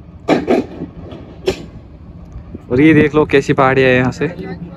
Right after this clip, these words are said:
और यहाँ से जो स्टेशन के जो भी ये है बिल्डिंग सारी बन गई है, एकदम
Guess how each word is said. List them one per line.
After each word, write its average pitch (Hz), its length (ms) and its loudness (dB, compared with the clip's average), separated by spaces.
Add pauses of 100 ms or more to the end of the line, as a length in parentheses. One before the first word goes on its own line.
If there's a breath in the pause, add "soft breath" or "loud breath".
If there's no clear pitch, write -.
(1900)
और 160 220 6 (200)
यहाँ 170 240 6
से 185 140 2
जो 185 140 6
स्टेशन 165 400 0
के 160 120 4
जो 156 160 6
भी 151 140 4
ये 156 140 6
है - 500 -2 (460)
बिल्डिंग 156 300 4
सारी 151 300 2
बन 143 200 4
गई 127 180 4
है, 120 180 0 (960)
एकदम 131 220 -2